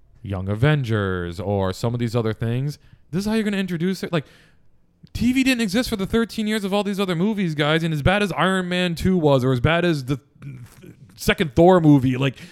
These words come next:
we, you still put 'em out and you still truck through what these people's develop. You got better directors or you got better writers to change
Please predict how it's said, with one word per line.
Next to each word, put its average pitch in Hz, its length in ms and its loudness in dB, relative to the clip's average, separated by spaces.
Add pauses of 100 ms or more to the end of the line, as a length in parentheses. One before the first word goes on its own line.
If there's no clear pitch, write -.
we, 131 260 0 (220)
you - 100 -4
still 180 220 0
put 160 320 4
'em 160 80 0
out 160 220 2
and 127 100 -4
you 120 80 -4
still 151 260 -2
truck 143 280 -4
through 139 260 2
what 110 140 0
these 117 160 -2
people's 110 280 -4
develop. 107 340 -2 (180)
You 143 80 2
got 104 160 2
better 123 200 2
directors 139 480 -2
or 120 40 0
you 117 40 -4
got 113 160 0
better 117 240 0
writers 101 540 -4 (220)
to 127 100 -2
change 120 640 -4